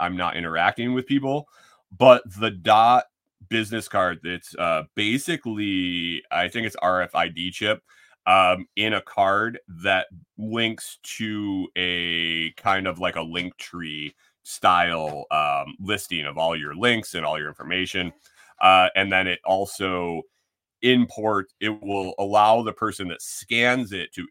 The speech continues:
import the contact directly into their phone. So they're not taking your business card, throwing it in the garbage. They're not taking your business card, throwing it in their pocket, forgetting about it. It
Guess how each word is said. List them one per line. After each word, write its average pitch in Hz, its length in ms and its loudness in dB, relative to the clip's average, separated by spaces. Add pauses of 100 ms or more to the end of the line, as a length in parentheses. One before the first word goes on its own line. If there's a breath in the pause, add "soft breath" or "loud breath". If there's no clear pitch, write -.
import 104 640 -6
the 92 80 -10
contact 90 540 -4
directly 85 400 -8
into 82 160 -8
their 64 120 -12
phone. 78 280 -8 (500 soft breath)
So 123 180 -2
they're 117 100 0
not 120 220 8
taking 135 240 0
your 131 120 0
business 110 320 -4
card, 104 260 0
throwing 104 220 -6
it 104 80 -4
in 101 60 -4
the 98 60 -8
garbage. 90 400 -2
They're 85 100 -10
not 104 200 -2
taking 117 180 -6
your 113 100 -6
business 98 280 -10
card, 98 240 -4
throwing 98 260 -4
it 104 40 -6
in 104 40 -8
their 98 100 -8
pocket, 87 440 -2
forgetting 90 380 -8
about 82 300 -2
it. 76 120 -8 (480)
It 107 160 2